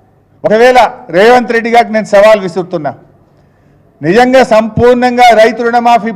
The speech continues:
పూర్తయిందంటే నువ్వే చెప్పు, ప్లేస్ చెప్పు,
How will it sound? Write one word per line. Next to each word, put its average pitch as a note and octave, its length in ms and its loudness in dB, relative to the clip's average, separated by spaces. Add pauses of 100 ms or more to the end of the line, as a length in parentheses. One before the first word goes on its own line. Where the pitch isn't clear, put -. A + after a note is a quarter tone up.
పూర్తయిందంటే A#3+ 720 -4 (1300)
నువ్వే A#3 300 0
చెప్పు, F3+ 240 -4 (440)
ప్లేస్ A3+ 340 0 (120)
చెప్పు, A3+ 220 -4